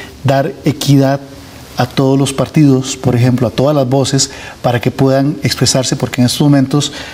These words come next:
eh, eh, mucho, digamos, la, la democracia va firmada en un cheque a las televisoras, este, y la libertad de expresión de cada quien tiene que tener ese contenido económico para poder ser,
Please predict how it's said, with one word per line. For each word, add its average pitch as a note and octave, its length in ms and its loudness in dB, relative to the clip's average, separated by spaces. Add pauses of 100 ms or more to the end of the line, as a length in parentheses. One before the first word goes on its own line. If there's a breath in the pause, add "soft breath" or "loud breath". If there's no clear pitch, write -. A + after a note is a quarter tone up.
(320 loud breath)
eh, - 240 -8
eh, E3 200 2
mucho, E3 480 4
digamos, D3+ 360 2
la, B2 260 0
la C#3 160 4
democracia D#3 520 2
va E3 100 4
firmada D#3 380 2
en D#3 80 4
un D3+ 140 6
cheque C#3+ 420 -2 (480 loud breath)
a C3 80 2
las B2 160 0
televisoras, A#2+ 800 0 (520 loud breath)
este, C3 340 2
y D#3+ 120 4
la B2+ 100 2
libertad B2 340 2
de D#3+ 60 4
expresión D#3 380 -2
de C3 100 -2
cada C#3+ 220 2
quien D#3 340 0 (420)
tiene C#3 220 2
que - 80 -2
tener C#3 440 0
ese C3+ 220 0
contenido B2+ 380 2
económico C#3 440 2
para A2+ 220 0
poder A#2 240 2
ser, B2+ 260 0